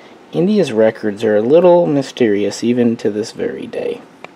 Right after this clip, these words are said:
Flipping her over as usual. It's pretty well an infield.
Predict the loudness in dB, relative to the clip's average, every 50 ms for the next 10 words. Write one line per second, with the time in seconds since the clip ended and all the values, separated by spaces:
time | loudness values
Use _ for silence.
0 | -20 -20 -20 -20 -20 -20 -20 _ -20 -20 -20 -16 -8 -4 -4 -4 -2 -2 -4 -2
1 | -2 -2 -2 -2 0 0 0 0 0 -2 -2 -4 -4 -4 -4 -4 -2 0 2 2
2 | 2 0 -4 -12 -20 -20 -20 -20 -20 _ -20 -20 -20 -20 -20 -20 -20 -20 -20 -20
3 | -20 -20 -20 -20 -20 -20 -20 -20 -20 -20 -20 -20 -20 -16 -14 -10 -8 -6 -6 -4
4 | -6 -8 -10 -14 -14 -10 -6 -4 -4 -4 -4 -2 -2 0 0 -2 -4 -6